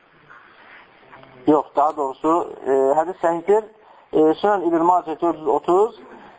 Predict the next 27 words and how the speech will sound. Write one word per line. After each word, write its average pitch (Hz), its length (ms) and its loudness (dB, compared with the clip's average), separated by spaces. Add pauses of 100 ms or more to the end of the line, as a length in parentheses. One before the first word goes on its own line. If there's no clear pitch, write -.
(200)
həmçinin 180 340 0
Muvatta 170 460 0
iyirmi 151 220 -4
yeddi 147 260 -4
qırx 139 200 -4
dörd, 190 360 0 (380)
həmçinin 185 280 -2
Əbu 160 180 0
Davudda 156 320 0
da 143 120 0
var 165 180 2
və 143 140 0
Tirmizdə 139 400 0
də 139 60 0
bu 143 120 0
hədis 135 300 -2 (840)
qeyd 160 220 2
olunmuşdur. 139 440 -4 (600)
<clears throat> - 1300 -18
Gördüyümüz 220 360 2
kimi, 208 220 0
Peyğəmbər 180 320 0
sallallahu 160 140 -18
əleyhi - 20 -8
və 165 60 -2
səlləm 165 220 -2
burada, 156 340 0